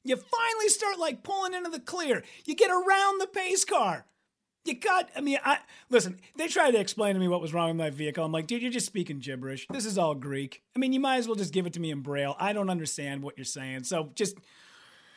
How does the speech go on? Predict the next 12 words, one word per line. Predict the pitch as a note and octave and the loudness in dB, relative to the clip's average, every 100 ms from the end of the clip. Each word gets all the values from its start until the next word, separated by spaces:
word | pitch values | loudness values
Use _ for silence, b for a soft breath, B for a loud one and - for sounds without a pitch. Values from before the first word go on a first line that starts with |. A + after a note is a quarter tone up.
| B B B | B B B
<sighs> | |
whatever | D3 F#3 F#3+ F#3 F3 D#3 C#3+ A2+ F#2+ B2 G#3+ D4+ D#4 | 2 6 8 8 6 4 0 -4 -6 0 4 4 4
it | B3 | 0
costs | - A3+ A3 - | 2 0 0 -2
to | |
fix | F#3+ - F3+ - | -6 -4 -4 -4
it, | E3+ | -8
just | - - | -10 -10
fix | - F#3+ F#3 | -8 -8 -8
the | E3+ | -10
goddamn | C3 C#3 C3+ B2+ C3 B2+ | -8 -8 -8 -8 -6 -6
thing. | - C3 B2 B2 | -6 -8 -6 -6